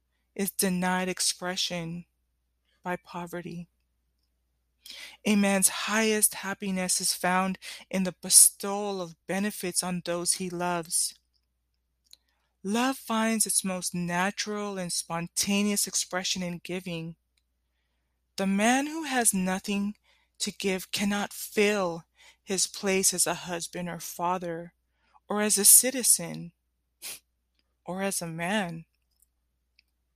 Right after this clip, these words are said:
It is the use of material things that a man finds full life for his body, develops his mind, and unfolds his soul. It is therefore of supreme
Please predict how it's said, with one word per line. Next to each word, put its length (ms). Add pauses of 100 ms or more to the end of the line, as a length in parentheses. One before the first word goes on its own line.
(480)
It 100
is 160
the 120
use 420
of 80
material 680 (120)
things 520 (300)
that 120
a 80
man 400
finds 400
full 540
life 380
for 220
his 220
body, 580 (440)
develops 580
his 200
mind, 560 (480)
and 140
unfolds 720
his 160
soul. 560 (960)
It 100
is 200
therefore 440
of 100
supreme 880